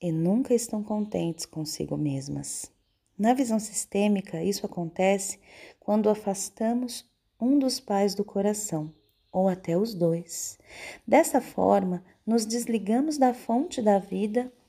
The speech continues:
e nos tornamos deprimidas. O primeiro passo para encontrar a felicidade é entender que os pais foram pessoas comuns,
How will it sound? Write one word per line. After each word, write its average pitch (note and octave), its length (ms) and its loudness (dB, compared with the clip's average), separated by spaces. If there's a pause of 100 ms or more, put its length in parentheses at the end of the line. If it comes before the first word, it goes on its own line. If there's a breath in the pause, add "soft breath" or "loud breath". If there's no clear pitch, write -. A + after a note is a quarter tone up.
(280)
e A#3 80 2
nos A3+ 200 4
tornamos G3+ 760 -2
deprimidas. F#3 1300 -2 (640 loud breath)
O - 80 -2
primeiro C4+ 340 6
passo A3 720 0 (140)
para F#3+ 500 0
encontrar A#3+ 720 0
a D4 80 4
felicidade G3+ 960 -2 (380 soft breath)
é G3+ 80 -2
entender A#3 460 2
que A3+ 100 -4
os G#3+ 140 -4
pais G#3 440 -6 (380 soft breath)
foram G#3 240 2
pessoas G#3 640 -6
comuns, A3 800 -2